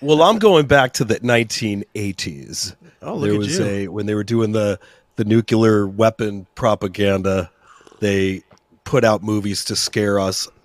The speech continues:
Speaker 1: us little kids. And they had
Speaker 2: Right.
Speaker 1: a movie they put out, and I believe it was called The Day After.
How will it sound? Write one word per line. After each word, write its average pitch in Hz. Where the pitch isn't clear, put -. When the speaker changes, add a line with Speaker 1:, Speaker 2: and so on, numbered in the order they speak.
Speaker 1:
us 101
little 95
kids. 85
And 95
they 92
had 95
Speaker 2:
Right. 139
Speaker 1:
a 92
movie 95
they 90
put 98
out, 92
and 92
I 90
believe 98
it 101
was 90
called 90
The 95
Day 85
After. 78